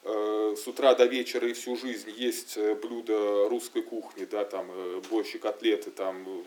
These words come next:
постоянно то в китайскую, то итальянскую, то японскую и так далее, и так далее, смешно быть привязанным к одной машине, к одной квартире. Да, это такие ре-, реликтовая психология, да, вот,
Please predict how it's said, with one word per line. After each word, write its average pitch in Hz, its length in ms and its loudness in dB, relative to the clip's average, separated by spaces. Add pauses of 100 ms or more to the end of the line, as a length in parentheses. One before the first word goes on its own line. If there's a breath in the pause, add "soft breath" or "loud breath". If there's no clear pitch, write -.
постоянно 107 580 0
то 107 180 -2
в - 680 -18
китайскую, 113 520 2
то 110 160 0
итальянскую, 107 680 -2
то 110 120 -6
японскую 107 540 -4
и - 20 -14
так 101 160 -6
далее, 104 240 -2
и - 20 -18
так 113 220 -6
далее, 180 400 2 (300 loud breath)
смешно 139 880 4
быть 123 260 -6
привязанным 120 500 2
к - 80 -4
одной 117 280 0
машине, 123 440 0
к - 80 -6
одной 107 260 -2
квартире. 123 680 0 (680)
Да, 135 280 -2
это - 180 -12
такие 107 320 -2
ре-, 120 180 0
реликтовая 117 640 -4
психология, 90 680 -6 (100)
да, 95 240 -8
вот, - 120 -18